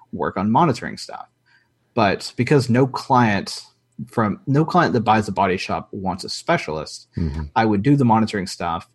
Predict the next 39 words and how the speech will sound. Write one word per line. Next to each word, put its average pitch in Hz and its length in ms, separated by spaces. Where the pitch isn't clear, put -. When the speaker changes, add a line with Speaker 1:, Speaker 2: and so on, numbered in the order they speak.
Speaker 1:
and 101 180
then 98 120
I'd 98 240
be 90 200
doing 85 280
all 78 180
this 78 200
other 120 240
stuff - 340
too. - 260
Speaker 2:
Right. 80 280
Speaker 1:
And - 20
I'm 139 60
like, 139 160
"You 185 60
know, 180 100
I 139 100
actually 170 240
really 110 220
enjoy 107 500
the 64 100
monitoring." 62 580
Um, 80 340
and 151 140
about 139 260
this 135 200
time, 104 280
I 104 80
decided 95 460
that 87 140
I 98 140
was, 92 380
I - 40
was 98 100
gonna 147 180
leave 113 360
Taos. 92 400
I 90 40
was, 92 200